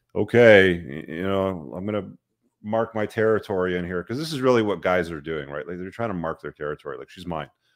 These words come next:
That's mine over there." And that's why I sent that over to her. I don't know if you guys have ever sent flowers. I don't know what they cost today, but they're fucking expensive,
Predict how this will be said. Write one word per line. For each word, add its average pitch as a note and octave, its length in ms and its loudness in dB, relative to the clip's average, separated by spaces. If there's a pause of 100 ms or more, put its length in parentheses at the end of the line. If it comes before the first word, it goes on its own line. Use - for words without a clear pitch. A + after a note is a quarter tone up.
That's C3 200 -2
mine C3+ 220 6
over B2 140 4
there." A2+ 380 4 (460)
And E2+ 260 -6
that's F#2+ 200 -4
why F#2+ 140 -2
I F2 60 0
sent F2 260 -10
that E2 100 -6
over D#2+ 220 -8
to - 140 -20
her. D2 100 -18 (680)
I - 40 -2
don't D#3+ 60 -4
know A3 40 -2
if A3+ 100 -10
you F#3 60 -6
guys D#3+ 120 0
have C#3+ 80 -2
ever B2+ 100 -4
sent F#2 300 -6
flowers. A2 400 0
I A2+ 60 2
don't D#3+ 80 2
know E3 60 2
what A#2+ 80 -2
they G2 80 2
cost F2+ 300 0
today, D2+ 160 -4
but D2 220 -8
they're D3+ 120 -2
fucking - 320 -10
expensive, - 540 -12